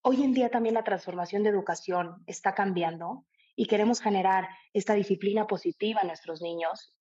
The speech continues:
y antes de decir las cosas pensamos, lo mismo acá. Antes de decir algo sobre la alimentación,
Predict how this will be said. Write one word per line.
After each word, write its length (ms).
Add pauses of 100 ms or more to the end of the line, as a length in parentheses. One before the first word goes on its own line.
y 380 (880)
antes 360
de 60
decir 220
las 160
cosas 420 (220)
pensamos, 1000 (800)
lo 140
mismo 260
acá. 340 (680)
Antes 500
de 100
decir 320
algo 280
sobre 260
la 100
alimentación, 800